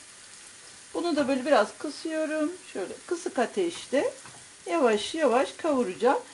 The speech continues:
İkisi de aynı anda piştiği için çok çabuk pişiyor. Hemen koyabilirim bulgurumu da.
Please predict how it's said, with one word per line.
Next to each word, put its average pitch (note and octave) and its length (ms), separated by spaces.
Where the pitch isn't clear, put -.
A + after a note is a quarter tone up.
İkisi D4+ 360
de D#4+ 100
aynı E4+ 440
anda A#3+ 220
piştiği G4+ 540
için F#4+ 260
çok G#4 280
çabuk - 320
pişiyor. - 500
Hemen F4 320
koyabilirim C#4 680
bulgurumu E3 640
da. F3+ 200